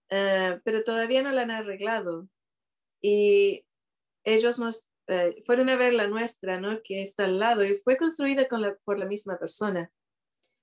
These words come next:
Y nos dijeron, "Guau, qué bien, qué bonito todo eso". Em, "¿Cuánto tiempo que tenéis la casa?". "Oh, tres semanas".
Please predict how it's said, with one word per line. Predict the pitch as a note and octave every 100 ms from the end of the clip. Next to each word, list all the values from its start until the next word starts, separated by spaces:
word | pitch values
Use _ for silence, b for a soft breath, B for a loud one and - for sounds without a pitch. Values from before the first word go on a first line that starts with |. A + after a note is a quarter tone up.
| _ _ _ _ _ _ _
Y | G3+
nos | A3 A3+
dijeron, | A#3 A#3+ A3
"Guau, | A3 D#4+ E4 E4 D4+
qué | C#4 C4
bien, | D4 E4+ D#4
qué | B3
bonito | B3+ C#4+ B3
todo | C4+ B3+
eso". | A#3+ A#3 A3 - _
Em, | G3 F#3+ F#3 F#3 G3 -
"¿Cuánto | D4+ E4+ E4
tiempo | D4+ G4+ E4 A#3 A3 G#3+ - _ -
que | G#3+ G3 G3 -
tenéis | A3 A3 A3 -
la | G#3+
casa?". | G#3+ G#4+ A4 G3 F3+ - _ _ _ _ -
"Oh, | E4+ D#4 D4
tres | F4 F#4
semanas". | - G#3+ A3+ A3+ G3+ A3 -